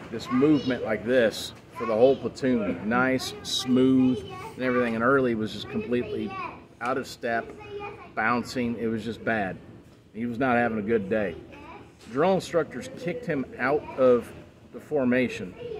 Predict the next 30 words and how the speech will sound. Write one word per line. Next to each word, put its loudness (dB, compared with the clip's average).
and -6
put 2
him 6
up 2
in 2
the 2
bleachers. 0
Now -4
we're 6
out 6
there 4
marching. 4
We -2
got 2
helmets, -2
our -8
deuce 0
gear, 2
which -8
is -4
a -10
web 2
belt 4
and -6
canteens -2
and -2
everything. 0
Um, -4
and, -6
and -4